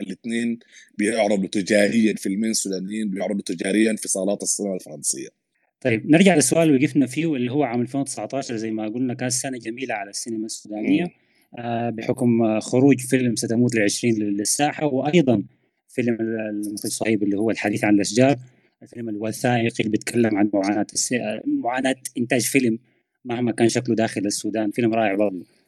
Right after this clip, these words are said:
Speaker 2: و-، وال-، والفيلمين ديل أتاحوا فرصة بعد ذاك لأفلام، آه، تانية برضه خرجت للساحة ممتازة، شيء زي فيلم الست وفيلم حفنة التمر و-،
Speaker 1: صحيح.
Speaker 2: والأفلام السودانية كمان يعني بترجع يعني. ف-، ال-، ده كله حصل مصادفة زي ما أنت قلت قبيل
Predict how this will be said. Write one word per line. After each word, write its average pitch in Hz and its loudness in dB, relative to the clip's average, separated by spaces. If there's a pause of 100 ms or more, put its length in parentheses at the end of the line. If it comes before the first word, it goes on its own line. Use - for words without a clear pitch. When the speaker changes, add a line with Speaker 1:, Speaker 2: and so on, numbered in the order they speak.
(360)
Speaker 2:
و-، 139 4
وال-، 135 0
والفيلمين 143 4
ديل 156 4
أتاحوا 135 -2
فرصة 135 -2
بعد 107 -4
ذاك 127 -2
لأفلام، 127 -2 (460)
آه، 101 -12
تانية 139 4
برضه 120 -2
خرجت 113 -6
للساحة 127 -6
ممتازة، 110 -6
شيء 113 -6
زي 110 -4
فيلم 104 -2
الست 156 0 (100)
وفيلم 113 -4
حفنة 110 -4
التمر 151 2
و-، 127 -4
Speaker 1:
صحيح. - -2
Speaker 2:
والأفلام 135 6
السودانية 151 8
كمان 147 6
يعني 113 -2
بترجع 123 -6
يعني. 85 -12 (520)
ف-، 139 -2 (400)
ال-، 139 -18
ده 190 -2
كله 226 6
حصل - 2
مصادفة 151 4
زي 131 2
ما 143 4
أنت 139 -4
قلت 131 -6
قبيل 131 -4